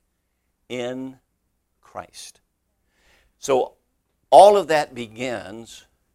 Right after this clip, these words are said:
here in verse six. You start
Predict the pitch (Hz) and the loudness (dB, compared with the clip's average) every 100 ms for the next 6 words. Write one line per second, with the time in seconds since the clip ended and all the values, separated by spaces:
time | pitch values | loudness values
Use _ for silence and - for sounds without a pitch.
0 | _ _ _ _ _ - 160 120 107 117 | _ _ _ _ _ -10 -6 -6 -6 -12
1 | 107 101 113 - 104 - - - _ _ | -14 -14 -14 -14 -18 -18 -20 -20 _ _
2 | _ _ _ _ _ _ _ 104 104 - | _ _ _ _ _ _ _ -20 -18 -16
3 | - - - 175 139 113 - | -14 -12 2 6 6 2 -2